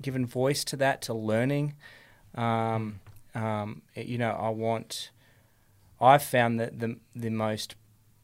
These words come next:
um, most of the time that I've really grown and, and in my views and understanding of things is when I've, when I've humbled myself to be in the listener's seat and just to listen and to learn. Um,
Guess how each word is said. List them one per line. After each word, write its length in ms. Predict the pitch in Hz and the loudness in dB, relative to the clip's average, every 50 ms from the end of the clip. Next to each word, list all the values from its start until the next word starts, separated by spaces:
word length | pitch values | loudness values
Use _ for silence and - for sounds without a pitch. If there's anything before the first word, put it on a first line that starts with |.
| _ _ - _ _ _ _ _ - | _ _ -20 _ _ _ _ _ -10
um, 400 | 123 110 107 107 101 98 110 - - - - - - _ _ _ _ _ _ _ _ _ | -8 -6 -4 -4 -4 -6 -8 -10 -16 -20 -20 -20 -20 _ _ _ _ _ _ _ _ _
most 300 | 131 131 143 151 147 - | 0 2 4 4 2 0
of 80 | 143 127 | -2 -4
the 60 | 127 | -6
time 320 | 123 - 135 123 120 117 117 | -4 0 2 2 2 2 2
that 100 | 113 - - | 0 0 0
I've 240 | 113 117 110 117 | 0 -2 -2 -4
really 220 | 117 120 117 110 107 | -4 -4 -2 -4 -4
grown 420 | 107 110 113 110 110 113 117 113 | -4 -2 0 0 2 2 0 0
and, 180 | 110 104 101 - - | -2 -4 -6 -8 -10
and 260 | - 107 101 101 101 - - _ - - - | -10 -8 -8 -8 -10 -12 -14 _ -20 -14 -10
in 120 | 117 107 107 | -8 -6 -4
my 400 | 104 104 101 101 98 95 95 - - - - - - - | -2 -2 -2 -2 -4 -6 -8 -10 -14 -20 -20 -20 -16 -12
views 680 | 110 110 113 113 120 123 123 123 123 123 120 - - - - | -8 -6 -2 0 0 2 2 2 0 -2 -2 -6 -8 -10 -10
and 100 | 113 104 | -10 -8
understanding 600 | 107 107 107 107 - - - 113 110 113 117 113 | -6 -6 -6 -8 -8 -6 -4 -4 -2 -2 -2 -4
of 100 | 101 - | -6 -8
things 280 | - 107 101 104 104 | -10 -10 -10 -8 -8
is 180 | 104 98 98 - | -10 -10 -10 -10
when 140 | 107 104 107 | -8 -6 -6
I've, 260 | 104 101 101 98 - - - - - - - - - - - - - _ _ | -4 -6 -6 -8 -10 -18 -20 -20 -20 -20 -20 -20 -20 -20 -20 -20 -20 _ _
when 100 | - 127 | -6 -6
I've 80 | 120 104 | -4 0
humbled 260 | 117 127 127 123 120 | 2 2 2 2 2
myself 540 | 123 113 107 104 - - 110 104 101 - - | 2 2 0 0 -2 0 0 0 0 -2 -6
to 120 | - 113 - - - - - - - - | -12 -14 -14 -14 -18 -20 -20 -18 -10 -4
be 200 | 117 117 117 113 | -2 0 0 0
in 140 | 110 110 | 0 0
the 100 | 107 104 | -2 -2
listener's 460 | 101 101 104 104 - - 113 107 104 - | -2 -4 -6 -6 -6 -6 -6 -6 -6 -6
seat 300 | - - 104 104 - - | -8 -8 -8 -10 -10 -10
and 160 | - 104 101 101 | -10 -10 -10 -8
just 180 | 101 - - - | -10 -12 -12 -12
to 60 | 104 | -10
listen 480 | 101 101 101 98 98 127 120 123 123 - - - - _ _ _ _ _ _ _ - - _ | -10 -8 -8 -8 -8 -8 -8 -10 -10 -14 -18 -20 -20 _ _ _ _ _ _ _ -8 -8 _
and 80 | - 113 | -8 -10
to 100 | - 107 | -8 -8
learn. 380 | 98 98 101 104 110 127 147 - - _ _ - - - - - _ _ _ - | -6 -6 -6 -6 -6 -6 -8 -10 -14 _ _ -20 -20 -20 -20 -20 _ _ _ -8
Um, 500 | 117 110 110 107 104 104 104 104 117 - | -4 -2 -2 0 -2 -2 -4 -4 -8 -12